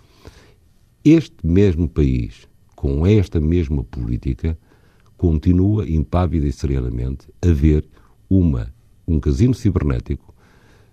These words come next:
eh, massificado na sua imagem, na sua publicidade,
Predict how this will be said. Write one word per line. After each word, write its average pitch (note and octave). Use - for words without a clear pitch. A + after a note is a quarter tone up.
eh, C2
massificado G#2
na F2+
sua G#2
imagem, F2+
na F2
sua -
publicidade, D#2